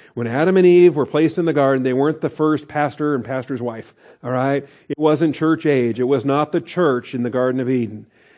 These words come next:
And, uh, so he has a progressive unfolding plan from innocence to conscience to human government to promise to law. Jesus was born under the law. We understand that.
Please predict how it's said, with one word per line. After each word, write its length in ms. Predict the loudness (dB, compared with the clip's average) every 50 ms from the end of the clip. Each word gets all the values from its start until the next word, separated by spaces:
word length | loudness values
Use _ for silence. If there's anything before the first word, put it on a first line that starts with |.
| _ _ _ -8
And, 460 | -4 -2 0 0 0 0 0 0 0
uh, 220 | 2 2 2 0
so 220 | -2 -2 0 0 0
he 160 | 0 -2 -2
has 200 | -2 -4 -4 -4
a 80 | -4 -6
progressive 800 | -6 -6 -6 -6 -4 -2 0 0 0 0 0 -2 -2 -4 -4
unfolding 800 | -4 -4 -4 -4 -4 -4 -6 -4 -4 -2 -2 -2 -2 -4 -6 -6
plan 500 | -8 -8 -8 -6 -6 -6 -6 -8 -10 -14 -16 -20 -20 -20 -20 -18 _
from 220 | -6 -6 -6 -4
innocence 600 | -4 -2 0 2 2 2 0 0 -2 -2 -2 -4
to 120 | -6 -12 -12
conscience 580 | -10 -6 -4 -2 -2 -2 -4 -4 -6 -6 -6 -8
to 100 | -10 -10
human 340 | -8 -6 -6 -6 -6 -8 -6
government 560 | -2 -2 -2 -2 -2 -2 -2 -4 -6 -8 -10
to 120 | -10 -10 -10
promise 600 | -10 -10 -8 -6 -4 -4 -2 -4 -4 -6 -8 -10
to 120 | -10 -8
law. 640 | -6 -4 -4 -4 -2 -2 -2 -4 -4 -6 -6 -8 _ _ _ _ _ _ _ _ -10
Jesus 360 | -4 -2 -2 -2 -2 -4 -6
was 180 | -4 -6 -6 -4
born 340 | -2 0 0 0 0 0 -2
under 240 | -4 -4 -4 -4 -4
the 100 | -4 -6
law. 640 | -6 -6 -6 -4 -2 -2 -2 -4 -6 -8 -10 -12 -12
We 160 | -8 -8 -6
understand 480 | -6 -6 -8 -10 -10 -8 -8 -6 -6 -6
that. 260 | -6 -8 -8 -10 -12